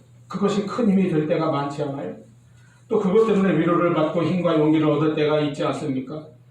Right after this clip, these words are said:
그런데 전능하신 하나님께서 우리를 위해 주신다고 말씀하십니다. 그러므로 누가 우리를 대적할 수 있겠는가? 바울은 확신에 찬, 감격에 찬 부르짖음을 오늘 말하고 있습니다.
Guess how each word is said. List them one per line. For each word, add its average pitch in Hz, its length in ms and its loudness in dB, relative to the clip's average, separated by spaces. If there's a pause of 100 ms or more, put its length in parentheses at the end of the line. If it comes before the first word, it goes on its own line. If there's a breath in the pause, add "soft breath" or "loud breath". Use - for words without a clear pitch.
(140)
그런데 196 600 0 (360 soft breath)
전능하신 196 1000 0
하나님께서 147 640 0
우리를 131 480 -2
위해 175 180 4
주신다고 151 560 -2
말씀하십니다. 120 1040 -6 (440)
그러므로 135 460 0
누가 165 380 0
우리를 180 300 0
대적할 - 360 -4
수 - 120 -8
있겠는가? - 720 -12 (380 soft breath)
바울은 135 460 -2
확신에 208 520 -6
찬, 160 360 -2 (200 loud breath)
감격에 160 500 0
찬 165 240 -2
부르짖음을 131 600 -2
오늘 123 320 0
말하고 123 340 -6
있습니다. 120 420 -12